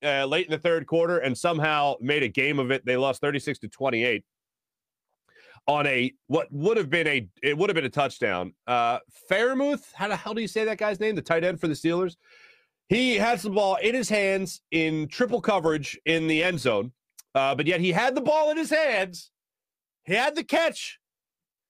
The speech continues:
It looked like he had it secured. Let it slip through his hands.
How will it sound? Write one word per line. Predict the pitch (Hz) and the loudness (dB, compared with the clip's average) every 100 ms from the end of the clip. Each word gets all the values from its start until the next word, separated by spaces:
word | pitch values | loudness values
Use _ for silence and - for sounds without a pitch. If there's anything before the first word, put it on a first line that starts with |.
| - | -10
It | 196 | -4
looked | 285 285 | -2 0
like | 294 | 0
he | 285 | 0
had | 269 294 | 0 -2
it | 226 | -6
secured. | 240 339 311 269 220 190 _ _ _ _ _ - 151 - - _ _ _ _ _ _ _ _ _ _ _ _ _ _ _ - | -6 0 2 2 -2 -8 _ _ _ _ _ -8 -8 -8 -20 _ _ _ _ _ _ _ _ _ _ _ _ _ _ _ -10
Let | 120 123 | -4 -4
it | 104 | -6
slip | 120 98 | -10 -8
through | 107 | -8
his | 92 | -10
hands. | 95 78 62 - | -10 -12 -12 -20